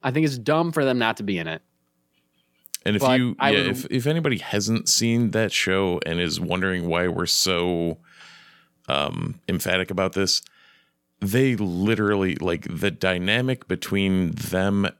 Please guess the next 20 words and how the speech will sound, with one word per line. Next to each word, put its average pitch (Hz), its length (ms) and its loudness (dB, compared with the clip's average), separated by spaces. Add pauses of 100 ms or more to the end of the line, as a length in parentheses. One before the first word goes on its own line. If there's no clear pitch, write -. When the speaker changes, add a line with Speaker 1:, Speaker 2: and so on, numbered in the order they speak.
(320)
Speaker 2:
and 90 760 0 (420)
Daredevil 82 680 -2 (560)
was, 87 960 0 (600)
like, - 280 -4 (260)
uh, - 40 -4 (760)
Foggy 107 760 0
and 92 260 -2
Deborah, 90 460 0
Speaker 1:
It 85 80 0
was 160 80 2
the 175 80 0
Speaker 2:
uh, - 20 2
Speaker 1:
show. 262 320 0
Speaker 2:
yeah, - 300 0
like, 127 400 -2 (500)
Foggy 160 400 0
and 120 100 2
Karen 120 360 2
and 101 160 2
Murdoch 101 440 2